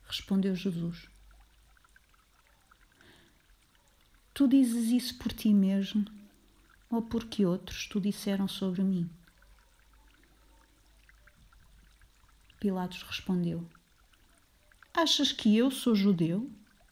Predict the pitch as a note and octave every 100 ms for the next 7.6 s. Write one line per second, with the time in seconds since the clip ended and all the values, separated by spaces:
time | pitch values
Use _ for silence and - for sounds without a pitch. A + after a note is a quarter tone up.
0 | _ _ _ _ _ _ - - G#3 -
1 | F#3+ G#3 A3 C4+ C4+ C4+ - F#3 E3+ -
2 | F#3+ F3 - G3 G3+ F#3+ G3+ - F#3+ A3
3 | B3 B3 B3 B3+ G#3+ G3+ G#3 - - F#3+
4 | F3 E3 F3 F3 G3 C4+ A#3 A3+ - -
5 | _ _ _ _ _ _ _ _ _ _
6 | _ _ - F4 - E4 D#4 A3 - G#3+
7 | F#3 E3+ D#3 D3+ E3+ -